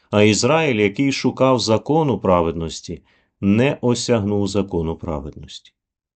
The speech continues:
Чому? Тому що шукали не з віри, а з діл закону. А вони спіткнулися об камінь спотикання, як написано: "Ось кладу на Сіоні камінь спотикання та скелю спокуси.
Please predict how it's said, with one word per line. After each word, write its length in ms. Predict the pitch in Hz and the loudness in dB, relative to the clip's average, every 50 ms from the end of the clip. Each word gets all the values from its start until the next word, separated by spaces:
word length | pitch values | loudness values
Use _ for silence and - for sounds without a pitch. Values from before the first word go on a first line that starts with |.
| _ _ _ _ | _ _ _ _
Чому? 480 | - - - 98 104 104 101 95 69 - _ _ _ _ _ _ _ _ _ _ _ _ _ _ _ _ | -8 0 0 0 2 2 -2 -4 -6 -10 _ _ _ _ _ _ _ _ _ _ _ _ _ _ _ _
Тому 320 | - 117 117 131 151 160 | 4 6 6 6 4 2
що 200 | 160 - - 147 | 0 2 0 0
шукали 540 | 143 - 143 123 - 143 135 135 135 135 131 | 2 2 -2 0 4 4 4 6 4 4 2
не 300 | 123 120 120 123 123 120 | 2 2 2 2 2 0
з 140 | 98 92 98 | 0 -2 -4
віри, 460 | 98 117 135 139 131 113 101 92 - _ _ | -4 -2 0 0 0 2 0 0 -2 _ _
а 160 | - 101 98 | 2 2 2
з 120 | 90 87 80 | 2 2 -2
діл 280 | 80 92 101 98 98 | -2 0 0 2 0
закону. 640 | 87 82 92 90 90 - 101 92 82 73 69 69 _ _ _ _ _ _ _ _ _ _ _ _ _ _ _ _ _ _ _ | 0 0 -4 -4 -4 -6 -8 -8 -6 -8 -12 -16 _ _ _ _ _ _ _ _ _ _ _ _ _ _ _ _ _ _ _
А 140 | 110 110 | 4 6
вони 340 | 110 107 117 127 143 165 170 | 6 6 6 4 4 2 0
спіткнулися 840 | 165 - - - 139 131 - - 147 151 156 151 143 139 - 139 120 | -2 -2 -2 -2 -4 -2 -2 -4 -4 -2 0 0 -2 0 2 2 4
об 180 | 110 110 98 - | 4 2 0 -2
камінь 320 | - 127 131 131 131 123 | -2 -2 0 0 0 -2
спотикання, 840 | - - - 120 113 - 117 113 - 117 104 92 85 76 71 87 98 _ _ _ _ - | -4 -2 -4 -4 -2 -2 -6 -6 -6 -6 -6 -6 -6 -8 -10 -14 -18 _ _ _ _ 2
як 260 | 95 101 101 98 98 | 4 4 4 4 4
написано: 640 | 95 92 - - 107 98 98 - - 82 76 71 - _ _ _ _ _ _ _ _ _ _ _ _ _ _ _ | 0 0 0 -2 -6 -4 -4 -8 -10 -12 -16 -18 -20 _ _ _ _ _ _ _ _ _ _ _ _ _ _ _
"Ось 340 | 117 120 131 143 139 - - | 6 6 8 6 6 2 0
кладу 380 | - 120 117 117 113 131 139 | 4 4 4 4 4 2 0
на 140 | 139 131 120 | 2 0 -2
Сіоні 460 | 117 - - 123 123 131 135 131 123 | -2 -2 -2 0 0 0 0 0 -2
камінь 380 | 113 - - 120 120 120 120 113 | -4 0 0 0 0 0 -2 -4
спотикання 800 | - - - 104 92 101 98 98 107 110 113 113 113 110 110 101 | -6 -4 -6 -4 -2 -2 -2 -2 -2 -2 -2 -2 -2 -2 -4 -4
та 220 | 98 - 113 113 | 0 0 0 2
скелю 560 | 104 - - - - - 104 98 92 90 90 | 2 0 -4 -4 -2 0 0 0 2 0 -2
спокуси. 760 | 90 - - - 95 87 - - 92 85 80 - - - - | -4 -6 -4 -4 -4 -4 -4 -6 -6 -6 -6 -8 -12 -14 -18